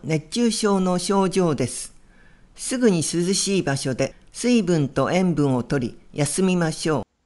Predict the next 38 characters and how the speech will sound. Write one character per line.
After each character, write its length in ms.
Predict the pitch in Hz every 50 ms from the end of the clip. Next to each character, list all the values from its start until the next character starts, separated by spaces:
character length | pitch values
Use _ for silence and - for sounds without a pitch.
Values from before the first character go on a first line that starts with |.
| _ _ _ _ _ _ - -
そ 160 | - - 214
れ 120 | 233 262
で 120 | 240 247 247
も 120 | 214 165
回 280 | 160 - 175 180 185 185
復 200 | - - - 175
し 140 | 175 - 170
な 180 | 170 165 160
い 60 | 165
と 140 | 160 - 160
き 160 | 147 - 139
は、 160 | 123 120 - - - - - _ - _ - -
医 120 | - 180
療 280 | 190 214 226 240 233 220
機 140 | 226 - -
関 340 | - 190 175 156 143 135 131
を 40 |
受 180 | 117 120 - 147
診 320 | 143 - - 180 175 165
く 140 | 135 - 156
だ 140 | - 143 147
さ 220 | - - - 139
い。 80 | 135 110 - _ _ _ _ _ _ _ _ _ _ _ _ _ _ _ _ _ _ _ _ _ _ _ - -
ペ 100 | 254 254
ッ 120 | 254 254
ト 180 | - - 196 190
の 140 | 165 151
熱 300 | 147 147 147 143 147 -
中 220 | - - 220 214 202
症 300 | 202 - 208 190 185 180
に 180 | 180 175 160
注 360 | 143 - - 185 190 175 156 139
意。 180 | 123 104 - - _ _ _ _ _ _ _ _ _ _ _ _ _ _ _ _ _ _ _ _ _ _ - -
環 320 | - 220 208 214 208 202 202
境 240 | - 185 190 180 165
課、 320 | 185 - 170 156 - - - - - - _ _ - - - -
電 340 | - 196 214 208 202 185
話 240 | 175 175 160 - -